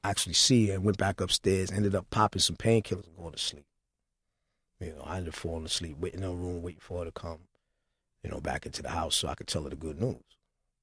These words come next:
Um, uh, fell asleep,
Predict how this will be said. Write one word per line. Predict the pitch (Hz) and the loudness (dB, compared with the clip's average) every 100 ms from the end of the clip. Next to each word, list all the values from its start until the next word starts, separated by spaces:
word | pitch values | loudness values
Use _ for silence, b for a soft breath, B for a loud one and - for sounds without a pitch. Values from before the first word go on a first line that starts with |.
| _ | _
Um, | - 73 69 69 _ _ _ _ _ _ | -8 -6 -8 -12 _ _ _ _ _ _
uh, | - 90 69 78 - | 0 0 0 -6 -12
fell | _ 104 101 | _ 0 2
asleep, | - 104 104 98 | 2 2 2 2